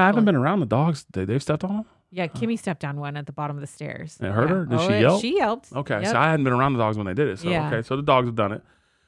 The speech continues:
Speaker 1: I hadn't done it yet until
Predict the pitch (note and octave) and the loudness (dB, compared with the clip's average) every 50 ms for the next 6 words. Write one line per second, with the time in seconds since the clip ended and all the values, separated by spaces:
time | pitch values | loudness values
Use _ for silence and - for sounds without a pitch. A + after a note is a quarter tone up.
0 | _ _ _ _ _ _ _ _ _ _ - D3+ F#3 A3 A#3+ G#3+ E3+ - G3+ G3+ | _ _ _ _ _ _ _ _ _ _ -2 2 4 4 4 4 4 2 0 -2
1 | F#3 F#3 D#3+ C#3 - C#3 A#2+ A#2+ A#2 G#2 F#2+ F2 E2 E2 C2 - _ _ _ A#2+ | -2 -2 -6 0 2 2 2 2 2 0 0 0 0 -2 -4 -8 _ _ _ 0
2 | B2+ B2+ C3 C3 A#2+ - - - - - - - - - F3+ F#3 F3+ D#3+ C3+ G#2 | 2 4 4 2 0 -4 -8 -8 -8 -8 -8 -6 -2 0 2 6 6 8 8 8
3 | F2+ E2+ E2 - - B2 | 6 4 2 0 -4 -8